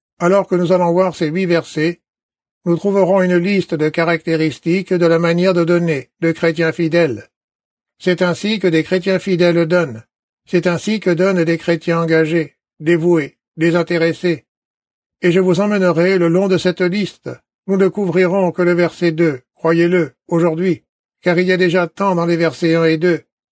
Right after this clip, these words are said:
Il y a beaucoup rien qu'ici. Voici les caractéristiques du don de chrétiens fidèles.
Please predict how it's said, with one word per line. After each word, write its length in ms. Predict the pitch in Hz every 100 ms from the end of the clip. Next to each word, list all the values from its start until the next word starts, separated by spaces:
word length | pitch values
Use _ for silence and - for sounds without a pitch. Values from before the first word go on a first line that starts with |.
| _ _ _ _
Il 100 | 196
y 60 | 190
a 80 | 180
beaucoup 380 | 190 170 196 170
rien 240 | 165 175
qu'ici. 540 | 170 165 - 170 139 _ _ _ -
Voici 320 | 175 165 208
les 120 | 175
caractéristiques 920 | 165 165 170 156 160 165 - 185 185
du 160 | 165 165
don 240 | 151 170
de 100 | 160
chrétiens 420 | 160 160 160 165 160
fidèles. 580 | 170 160 165 120 107